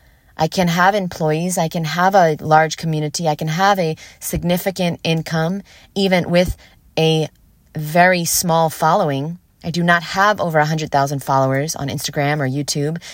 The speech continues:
but yet I make more money than people that do. And how is that? It's because I've convinced myself that it's possible. And it is possible. And how? And listen,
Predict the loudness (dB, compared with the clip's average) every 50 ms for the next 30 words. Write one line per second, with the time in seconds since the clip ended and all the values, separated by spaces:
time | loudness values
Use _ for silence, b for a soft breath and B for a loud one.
0 | B B -6 -4 2 4 4 4 4 2 -2 0 0 0 0 2 2 2 2 2
1 | 2 2 2 2 0 0 0 0 0 -2 -2 -4 -6 -4 -2 0 0 0 0 -2
2 | -4 -4 -2 0 0 0 -2 -4 -6 b b b b b b b b b _ _
3 | _ -8 -6 -2 2 4 4 4 4 2 0 2 2 4 4 4 2 -2 -6 -6
4 | -6 -6 -4 -4 0 2 2 2 0 0 -2 -2 0 0 0 -2 -2 -2 -4 -4
5 | -2 0 -2 -2 0 0 -2 -2 -2 -4 0 2 2 2 2 -2 -2 -2 -2 -2
6 | -4 B B B B B B B B B B B -2 0 0 2 0 0 0 0
7 | 0 2 2 2 2 2 4 4 2 2 2 -2 -2 -2 0 0 0 -2 -2 0
8 | 2 4 4 6 4 4 0 -2 B B B B B B B -10 -2 0 0 2
9 | 2 2 0 2 0 0 0 -2 -4 -6